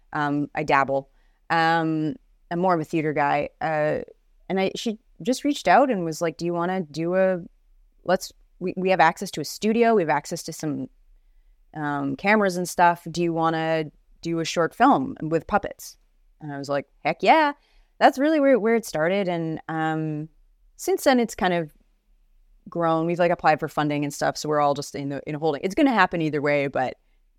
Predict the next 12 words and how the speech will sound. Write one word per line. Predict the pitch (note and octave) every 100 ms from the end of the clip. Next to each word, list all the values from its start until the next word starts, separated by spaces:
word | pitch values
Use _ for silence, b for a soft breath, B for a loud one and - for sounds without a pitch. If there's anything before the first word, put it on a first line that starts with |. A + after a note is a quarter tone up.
| -
on | E3+ E3+
what | D3
scale | - E3+ E3 E3+ F3+ _
it | E3+
happens | E3+ D#3+ E3+ E3+ E3
depends. | D#3+ F3 E3 E3 F3+ - -
Uh, | D3+ C#3+ D3 C#3+ - _ _ _ _ _ _ -
uh, | F#3+ F#3 F3+
come | F3 G#3+ A3 A#3+
through, | - G3 B3+ D#4+ E4+ E4 D4+ C4
governments. | A3 G3+ G3 F#3 E3 - - -
Um, | G3 F#3 F3+ F3 E3+ E3 E3